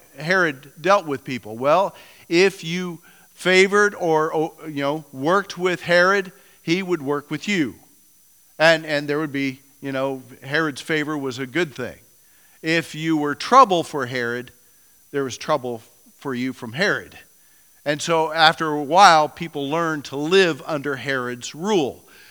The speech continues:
We especially see that later on in Jesus, you know, how, how he dealt with people, how, how even uh,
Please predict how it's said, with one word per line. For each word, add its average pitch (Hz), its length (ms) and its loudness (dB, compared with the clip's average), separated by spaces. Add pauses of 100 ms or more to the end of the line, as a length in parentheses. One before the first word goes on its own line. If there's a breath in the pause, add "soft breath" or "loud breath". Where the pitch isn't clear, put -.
(100)
We 185 120 4
especially 226 500 4
see 165 240 -2
that 143 360 2
later 156 380 0
on 165 180 2
in 135 140 -8
Jesus, 127 500 -8
you 139 60 -8
know, 139 120 -2
how, 143 340 0 (260 loud breath)
how 156 160 6
he 160 140 -4
dealt 165 340 4
with 135 160 -6
people, 123 360 -6
how, 147 340 2 (340 loud breath)
how 170 280 4
even 185 460 -2 (300 soft breath)
uh, 135 440 2